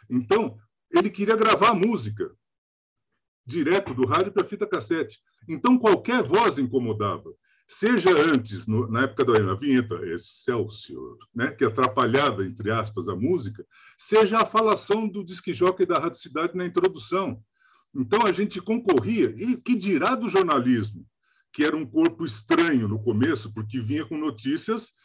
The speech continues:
direto da U P I e tal, e, e tinha essa voltagem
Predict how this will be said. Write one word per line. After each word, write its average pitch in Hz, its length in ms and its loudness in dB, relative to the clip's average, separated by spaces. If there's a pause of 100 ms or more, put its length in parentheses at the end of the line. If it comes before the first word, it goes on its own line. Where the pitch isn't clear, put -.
(280)
direto 123 500 0
da 123 100 0
U 117 140 4
P 117 140 2
I 120 320 2
e 107 100 -8
tal, 104 380 -2 (420)
e, 101 100 -8
e 110 360 -6 (220)
tinha 135 220 -2
essa 131 260 -2
voltagem 120 1080 0